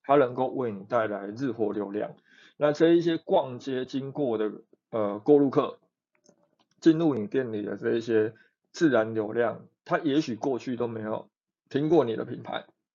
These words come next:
他也不知道，哦，原来还有网络商店。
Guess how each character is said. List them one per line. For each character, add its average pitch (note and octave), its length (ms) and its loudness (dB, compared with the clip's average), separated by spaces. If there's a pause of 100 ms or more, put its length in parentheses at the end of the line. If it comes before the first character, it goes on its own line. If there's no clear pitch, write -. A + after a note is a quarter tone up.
(520)
他 E3 200 4
也 C#3+ 120 6
不 C#3 100 -4
知 C#3+ 160 -10
道， C#3 240 6
哦， B2+ 160 4
原 B2 160 -2
来 C3 140 -4
还 C#3+ 140 -6
有 D3 120 0
网 B2 180 -4
络 A2+ 200 -4
商 A2 260 -4
店。 A#2 200 -4